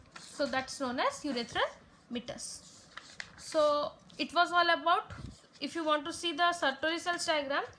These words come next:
then on the page number forty-four you have, see the Sertoli cells here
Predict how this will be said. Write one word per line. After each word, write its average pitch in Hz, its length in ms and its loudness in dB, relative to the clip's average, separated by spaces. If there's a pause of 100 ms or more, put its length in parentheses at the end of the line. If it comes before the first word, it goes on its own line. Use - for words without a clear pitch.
(260)
then 277 120 2
on 285 140 2
the 302 80 4
page 311 420 -2
number 339 240 2
forty-four 294 680 -2 (100)
you 294 140 -4
have, 277 280 0 (680)
see - 180 -8
the 262 140 -8
Sertoli 254 520 -4
cells 254 400 -8
here 254 160 -6